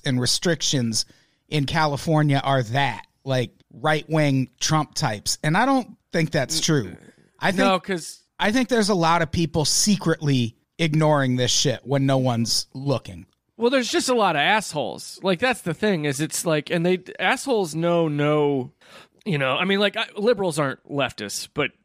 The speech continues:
Speaker 2: like, they know no affiliation. They're just, assholes are just assholes, and L A is full of them. And, like, I feel like,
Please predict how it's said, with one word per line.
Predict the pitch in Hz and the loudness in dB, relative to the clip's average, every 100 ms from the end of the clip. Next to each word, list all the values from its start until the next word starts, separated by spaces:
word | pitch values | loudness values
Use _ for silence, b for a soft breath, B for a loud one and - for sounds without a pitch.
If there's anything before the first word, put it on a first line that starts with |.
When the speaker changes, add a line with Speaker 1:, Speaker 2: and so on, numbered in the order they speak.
| _ - | _ -6
Speaker 2:
like, | 165 | -2
they | 185 175 | 0 2
know | 175 185 | 2 2
no | 175 165 156 143 - _ _ - 160 | 2 2 2 0 -4 _ _ -8 -6
affiliation. | 160 180 151 147 143 - - 80 | 0 0 2 2 0 -4 -10 -6
They're | 147 | -6
just, | 147 151 143 | -6 -12 -4
assholes | 165 165 - 156 135 | 0 0 -2 -6 -4
are | 135 | -4
just | 139 131 | -4 -2
assholes, | 151 160 127 76 - | 0 -2 -6 -10 -8
and | 131 | -6
L | - 156 | -2 0
A | |
is | 143 - | 0 -2
full | 147 135 | -2 -2
of | 131 | -4
them. | - - - _ | -6 -12 -16 _
And, | - 135 | -6 -2
like, | 131 131 | -2 -2
I | 147 | -4
feel | - 180 | 0 0
like, | 175 160 156 | 2 0 -2